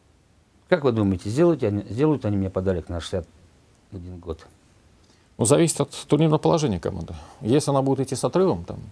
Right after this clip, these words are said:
Speaker 2: то почему бы нет, правильно? А если бороться там в упорной
Speaker 1: Ну,
Speaker 2: борьбе,
Speaker 1: нет,
Speaker 2: то
Speaker 1: Серёжек, нет, почему? Я же не подведу воду. Я же не буду там стоять, это,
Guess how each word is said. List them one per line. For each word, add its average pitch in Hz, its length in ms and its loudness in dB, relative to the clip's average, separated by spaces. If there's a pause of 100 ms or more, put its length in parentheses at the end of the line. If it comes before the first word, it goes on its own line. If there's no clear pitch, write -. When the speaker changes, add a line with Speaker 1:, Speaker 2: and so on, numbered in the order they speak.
(800)
Speaker 2:
то 110 80 -8
почему 131 220 -2
бы 117 120 2
нет, 90 220 -4
правильно? 123 300 -4 (400)
А 107 100 0
если 120 220 0
бороться 135 420 2
там 98 160 -2
в 104 60 0
упорной 110 300 2
Speaker 1:
Ну, - 60 4
Speaker 2:
борьбе, 190 180 4
Speaker 1:
нет, 147 160 2
Speaker 2:
то - 160 -2
Speaker 1:
Серёжек, 165 340 2
нет, 170 180 2
почему? 151 260 0
Я 170 120 4
же 175 60 0
не 196 60 4
подведу 190 460 4
воду. 82 260 -2 (420)
Я 127 100 2
же 131 80 -2
не 156 60 6
буду 151 220 2
там 98 140 2
стоять, 101 380 2
это, 80 240 -8